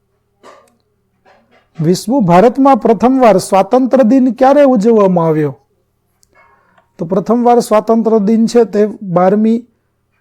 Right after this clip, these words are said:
છવ્વીસમી જાન્યુઆરી ઓગણીસો ને ત્રીસના રોજ ઉજવવામાં આવ્યો કે જ્યારે પૂર્ણ સ્વરાજનો ઠરાવ પસાર કરવામાં આવ્યો હતો. ત્યાર પછી એકવીસમું, દાંડી કૂચ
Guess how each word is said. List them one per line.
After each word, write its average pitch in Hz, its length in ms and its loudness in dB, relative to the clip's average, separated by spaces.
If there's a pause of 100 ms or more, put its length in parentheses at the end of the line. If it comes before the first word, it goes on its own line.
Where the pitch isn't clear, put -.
(120)
છવ્વીસમી 240 440 0
જાન્યુઆરી 233 560 2
ઓગણીસો 220 440 0
ને 226 120 -2
ત્રીસના 202 480 -4
રોજ 226 260 0
ઉજવવામાં 196 480 0
આવ્યો 233 200 2
કે 175 120 -2
જ્યારે 185 240 0
પૂર્ણ 190 400 -2
સ્વરાજનો 196 560 -2
ઠરાવ 185 360 -2
પસાર 185 320 -4
કરવામાં 170 540 -2
આવ્યો 170 320 0
હતો. 156 420 -2 (1900)
ત્યાર 240 160 2
પછી 254 260 0
એકવીસમું, 254 560 0
દાંડી 226 340 2
કૂચ - 320 -2